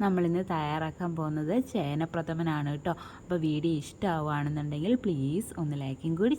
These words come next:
ചെയ്തേക്കണേ. അപ്പോൾ നമുക്കിതെങ്ങനെ തയ്യാറാക്കുന്നതെന്ന് ഒന്ന് നോക്കിയിട്ട് വരാം. ചേനപ്രഥമൻ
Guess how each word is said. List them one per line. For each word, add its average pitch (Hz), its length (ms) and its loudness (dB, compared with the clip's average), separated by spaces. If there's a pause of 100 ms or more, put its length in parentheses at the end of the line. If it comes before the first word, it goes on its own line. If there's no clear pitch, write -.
ചെയ്തേക്കണേ. 160 600 0 (240)
അപ്പോൾ 202 180 -2
നമുക്കിതെങ്ങനെ 190 640 -2 (120)
തയ്യാറാക്കുന്നതെന്ന് 170 880 -2
ഒന്ന് 180 300 2
നോക്കിയിട്ട് 226 500 2
വരാം. 196 420 -2 (600)
ചേനപ്രഥമൻ 294 720 4